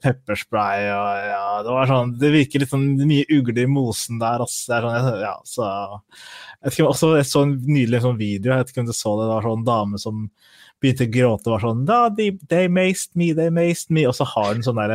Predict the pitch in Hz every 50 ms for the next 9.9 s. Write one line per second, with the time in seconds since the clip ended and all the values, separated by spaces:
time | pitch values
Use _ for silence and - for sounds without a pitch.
0 | 110 - - 143 120 107 101 - - - 110 107 110 113 113 107 107 104 104 113
1 | 117 120 104 - 110 107 107 101 - - 113 110 110 107 107 104 101 101 113 127
2 | 131 - _ - - - - - _ - 135 147 131 127 135 131 135 131 135 127
3 | 120 120 110 110 117 113 113 117 110 - - 117 120 120 110 - 147 127 117 101
4 | - - 113 104 95 - - 147 151 143 - _ - - - - - 135 117 123
5 | 117 113 104 101 98 - - 120 135 123 110 95 90 - - 95 107 131 143 135
6 | 120 123 120 113 131 175 180 175 190 202 202 208 208 196 190 208 208 196 202 190
7 | 185 180 185 214 214 208 214 208 175 175 185 190 180 180 196 226 262 262 262 -
8 | - - 190 202 233 233 233 214 156 175 - - 208 214 220 214 202 208 208 202
9 | 151 170 196 214 208 - - 202 180 170 175 185 208 220 220 214 208 190